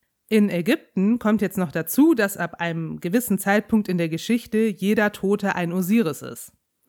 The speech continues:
Also wer stirbt, ist Osiris. Aber man stirbt nicht ewig, sondern kann weiterleben, weil der Sonnengott auf seiner Nachtfahrt dafür sorgt.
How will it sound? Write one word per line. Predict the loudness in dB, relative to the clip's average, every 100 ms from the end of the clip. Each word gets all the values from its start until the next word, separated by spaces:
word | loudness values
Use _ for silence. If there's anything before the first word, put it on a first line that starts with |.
| _ _ _ 0
Also | 2 2
wer | 2 -2
stirbt, | 4 6 4 0
ist | 2 2 2 -6
Osiris. | -4 -4 -6 -6 -8 -14 -16 -20 _ _ _ _ _ _ -4
Aber | 2 4
man | 4
stirbt | 0 2 2 2
nicht | -8 -2
ewig, | 2 2 2 -2 -4
sondern | -4 -4 -4
kann | -2 0
weiterleben, | 4 2 2 -4 -6 -8 -12 -20 -12
weil | -8
der | -4 -2
Sonnengott | 2 2 2 0 -4
auf | -6
seiner | -6 -8 -6
Nachtfahrt | -4 -4 -4 -6 -4 -2 -4
dafür | -6 -8
sorgt. | -8 -8 -10 -14 _